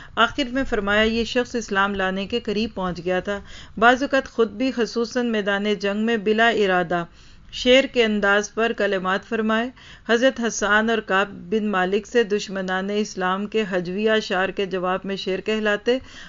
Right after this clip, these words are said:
और कभी-कभी हज़रत हसन को अपने मिंबर पर बिठाकर इनसे पढ़वाते और कहते कि ये अशार दुश्मनों के हक में तीर से ज़्यादा सख्त हैं। ये भी फरमाया कि मोमिन तलवार से भी जिहाद करता है और ज़ुबान से भी करता है।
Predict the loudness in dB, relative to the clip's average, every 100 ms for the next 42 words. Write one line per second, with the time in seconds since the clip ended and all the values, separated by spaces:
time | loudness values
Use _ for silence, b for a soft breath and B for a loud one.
0 | B 2 4 2 0 0 0 2 2 2
1 | 2 0 -2 -4 0 0 0 -2 -4 -4
2 | -4 -4 -2 -2 0 -2 -2 -2 -2 0
3 | 0 0 0 -2 -4 -2 -4 -2 -2 -2
4 | -4 -4 -6 B B B 2 2 2 0
5 | 0 0 0 2 0 2 0 0 2 2
6 | 0 -4 -4 -4 -4 -4 -4 -2 -2 -2
7 | -4 -4 -4 -4 -4 0 0 0 -4 -2
8 | 0 0 -2 -4 -6 -4 -4 0 -2 -2
9 | -4 -4 -2 0 0 -2 B B B -2
10 | 0 0 0 -2 0 0 2 2 2 0
11 | -4 -2 -2 -2 -2 -2 -4 -4 -4 -2
12 | -2 -2 -4 -2 -2 -4 -4 -6 -6 -6
13 | -10 -10 -14 -14